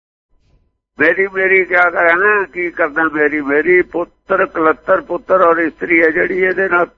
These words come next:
ਪ੍ਰੇਮ ਹੈ ਤੇਰਾ, ਇੱਥੇ ਹੀ ਹੈ ਸਾਰਾ ਧਿਆਨ, ਤੇ ਤੇਰੇ ਇਹ ਮੇਰੀ ਮੇਰੀ ਹੈ।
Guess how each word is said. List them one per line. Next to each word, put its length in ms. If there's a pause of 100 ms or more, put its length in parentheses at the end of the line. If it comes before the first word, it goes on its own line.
(180)
ਪ੍ਰੇਮ 460
ਹੈ 60
ਤੇਰਾ, 400 (540)
ਇੱਥੇ 340
ਹੀ 120
ਹੈ 100
ਸਾਰਾ 320
ਧਿਆਨ, 440 (600)
ਤੇ 60
ਤੇਰੇ 520 (400)
ਇਹ 120
ਮੇਰੀ 300
ਮੇਰੀ 440
ਹੈ। 120